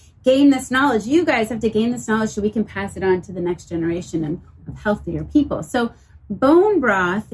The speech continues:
is really, um, made with just water and bones, whether you have pork bones or beef bones or chicken bones or lamb bones, whatever you have.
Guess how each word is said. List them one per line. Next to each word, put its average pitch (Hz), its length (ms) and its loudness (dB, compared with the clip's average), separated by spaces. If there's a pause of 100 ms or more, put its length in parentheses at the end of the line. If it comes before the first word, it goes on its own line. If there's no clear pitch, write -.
is 220 320 2
really, 269 500 2
um, 196 580 -2 (600)
made 220 500 2
with 214 200 0
just 190 180 -6
water 175 640 -2 (500)
and 285 240 2
bones, 196 440 0
whether 180 180 -2
you 175 80 -2
have 170 180 -10
pork 233 280 -8
bones 214 440 0
or 160 120 -6
beef 226 280 -4
bones 202 400 -2
or - 100 -10
chicken 220 300 -2
bones 196 480 -2
or 151 100 -8
lamb 240 340 0
bones, 220 340 0
whatever 294 260 -2
you 269 160 2
have. - 520 -8